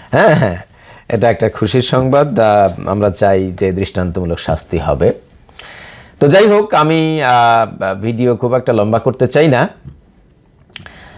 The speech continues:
আহ, গতকালকে না গত পরশুদিন বলেছিলাম যে, আহ, রূপপুর, আহ, পারমাণবিক বিদ্যুৎ কেন্দ্র থেকে স্বৈরাচার হাসিনা,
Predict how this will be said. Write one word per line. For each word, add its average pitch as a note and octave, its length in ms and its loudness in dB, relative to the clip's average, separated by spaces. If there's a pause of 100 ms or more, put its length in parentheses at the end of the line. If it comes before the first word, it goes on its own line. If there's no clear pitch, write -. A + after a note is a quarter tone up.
(300)
আহ, F2 540 2
গতকালকে C3 640 2
না C3+ 120 2
গত B2+ 180 0
পরশুদিন B2+ 560 -2
বলেছিলাম A#2+ 600 2
যে, G#2+ 440 2
আহ, G2+ 180 0
রূপপুর, A#2 640 0
আহ, F#2+ 280 2
পারমাণবিক A2+ 640 0
বিদ্যুৎ G#2 400 -2
কেন্দ্র A2 340 0
থেকে G#2 560 0
স্বৈরাচার G2+ 520 0
হাসিনা, G2 680 -2